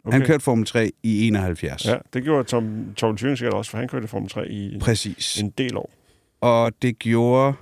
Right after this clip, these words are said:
Speaker 2: James Hunt også.
Speaker 1: Ja, man kørte på Jyllandsringen.
Speaker 2: Det gjorde han.
Speaker 1: Nå.
Speaker 2: Øhm, James Hunt, skal vi se her, Team Rose Bearings, March Racing. Han kørte på, øh, skal vi se her.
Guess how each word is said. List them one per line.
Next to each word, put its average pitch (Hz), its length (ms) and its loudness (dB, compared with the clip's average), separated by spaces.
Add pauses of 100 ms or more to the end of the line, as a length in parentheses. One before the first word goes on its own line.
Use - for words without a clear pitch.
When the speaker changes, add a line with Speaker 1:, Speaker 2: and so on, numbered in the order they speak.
(320)
Speaker 2:
James 113 260 2
Hunt 107 220 2
også. 82 360 -6
Speaker 1:
Ja, 98 160 -2
man 113 100 -4
kørte 131 200 -2
på 117 60 -8
Jyllandsringen. 160 440 -4 (500)
Speaker 2:
Det 107 120 2
gjorde 101 160 2
han. 107 120 2 (280)
Speaker 1:
Nå. 123 140 -2 (300)
Speaker 2:
Øhm, 90 1160 0 (220)
James 123 260 4
Hunt, 123 360 0 (880)
skal - 120 -16
vi 110 60 -4
se 107 120 0
her, 92 120 0 (220)
Team 110 420 4 (120)
Rose 127 320 2 (100)
Bearings, 113 680 0 (340)
March 101 520 0
Racing. 110 520 2 (1400)
Han 110 200 0
kørte 107 360 0
på, 101 340 2
øh, 90 400 0 (1500)
skal 120 120 -10
vi 110 60 -6
se 101 40 -6
her. 87 160 -4